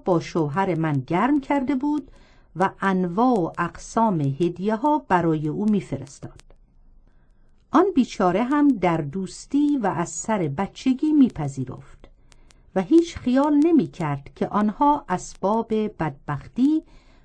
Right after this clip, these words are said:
و تاریکی روزگار روشن او هستند. این معظم السلطنه جوانی بود تقریباً نوزده ساله،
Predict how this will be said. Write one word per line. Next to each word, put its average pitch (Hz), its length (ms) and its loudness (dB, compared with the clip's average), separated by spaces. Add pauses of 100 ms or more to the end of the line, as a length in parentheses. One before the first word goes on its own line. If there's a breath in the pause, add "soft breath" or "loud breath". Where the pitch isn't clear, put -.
(120)
و 165 160 -2 (100)
تاریکی 185 960 0
روزگار 180 800 0
روشن 160 680 -4 (100)
او 147 180 -2
هستند. - 440 -16 (1000)
این 381 260 4
معظم 180 540 4
السلطنه 254 800 4
جوانی 254 640 4
بود 240 340 -2
تقریباً 160 640 0
نوزده 151 720 0
ساله، 143 640 0